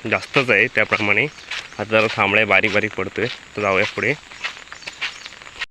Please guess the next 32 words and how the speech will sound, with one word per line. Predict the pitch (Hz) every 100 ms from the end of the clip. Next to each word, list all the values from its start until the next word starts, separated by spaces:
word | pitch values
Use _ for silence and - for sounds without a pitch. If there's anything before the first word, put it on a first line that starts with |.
| _ - 117 -
तर | 127 131
मित्रांनो, | 131 117 117 117
इकडेच | 123 117 117 120 113
रस्त्याला | 107 - 120
लागून | 120 110 113 123
सुसेरी | - - - - - - 123 127
गावचं | 120 117 - 120
ग्रामदैवतेचं | 113 110 113 113 117 113 113 123
मंदिर | 120 110
इकडे | 110 104
आहे | 104
बघा, | 101 104
कावळवर | 104 101 101 107
असं | 107 -
मंदिर | 110 104 104
आहे. | 107 135 - - -
आता | - 107
आपण | 120 117
तिकडे | 107 113
जायचं | 110 113
नाही, | 113
आपल्याला | 101 110
तिकडे | 110
वरती | 110 104 - 123
जायचं | 104 95
आहे, | 110 117 - -
टेकडीवरती | 113 113 113 113 123 135 - - - - -
शंभू | - 107 110 117
शंकरांचं | 123 120 104 113 117 110 120
मंदिर | 113 107 110
आहे, | 110 113
शिव | 123 - - 113